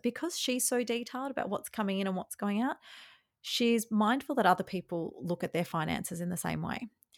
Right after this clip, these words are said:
And she often feels that because she's so strict within her budget, and I shouldn't say she, it's accumulators in general, can be really strict with their budgets,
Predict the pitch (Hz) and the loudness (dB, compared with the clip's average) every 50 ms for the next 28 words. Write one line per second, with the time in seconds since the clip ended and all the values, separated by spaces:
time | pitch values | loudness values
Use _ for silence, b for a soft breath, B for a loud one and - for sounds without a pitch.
0 | B B B B B B _ - 190 202 208 208 202 202 202 202 - _ - - | B B B B B B _ 2 6 6 8 8 8 6 4 2 -2 _ -4 0
1 | - - 254 254 254 262 233 - - - 214 202 - - - - - - - 202 | 0 2 4 4 4 4 2 2 4 4 4 4 4 -2 -10 -12 -10 -2 0 2
2 | 196 190 185 185 180 180 180 180 - - - - 190 180 180 175 175 170 - - | 4 4 4 4 4 2 2 0 -4 -4 0 4 4 6 6 4 4 2 0 0
3 | 208 - 165 160 165 - - 214 - _ _ _ _ _ _ _ - 202 - 240 | 0 2 2 4 2 2 -2 -8 -16 _ _ _ _ _ _ _ -6 0 2 2
4 | 233 214 - - 247 214 - - - _ _ _ - - - - - 220 214 220 | 2 2 0 0 0 0 0 -2 -4 _ _ _ 0 2 2 4 6 6 6 6
5 | 220 226 226 233 240 233 - - - - - 185 - - - - 185 - 185 180 | 6 6 6 4 2 0 -2 -4 -2 -2 -2 -4 -4 -4 -4 -4 -2 0 0 2
6 | 175 175 175 160 - 170 170 170 - 233 277 - - 208 208 202 - 262 - - | 2 0 0 0 0 0 0 2 0 0 0 2 2 2 2 2 0 -4 -4 -2
7 | 262 240 220 - - 185 165 160 180 190 190 - - 208 - - - 208 202 226 | 0 0 0 0 2 2 2 2 2 0 -2 -4 -8 -10 -8 -2 2 2 4 4
8 | 233 233 226 208 180 185 175 170 - - 170 165 175 208 254 285 B B B B | 4 2 2 0 0 0 0 0 -2 -2 -2 0 0 0 0 -2 B B B B
9 | B B - - 196 185 196 175 175 185 190 233 220 - - - - - - - | B B -2 0 2 4 4 2 2 2 2 0 0 -2 -2 -4 -4 -4 -4 -2
10 | 160 156 - - 190 165 190 185 - - 165 151 - 160 160 - - 254 302 - | -2 -2 -2 -6 -6 -6 -4 -2 0 0 -2 0 0 -2 -2 0 0 0 0 0
11 | - - - - - | 0 -2 -2 -2 -2